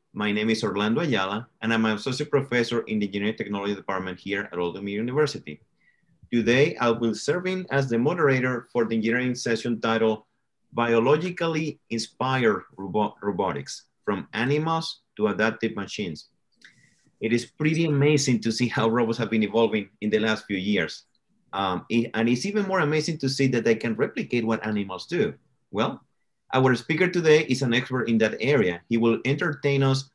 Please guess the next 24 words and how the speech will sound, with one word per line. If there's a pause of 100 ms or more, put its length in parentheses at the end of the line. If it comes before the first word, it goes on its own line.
(120)
while
teaching
us (360)
on
the
current
state
of
the
art
of
the
topic. (500)
And
our
today's
speaker
is
my (140)
dear
friend,
Professor (180)
Krishna (240)
Kaipa.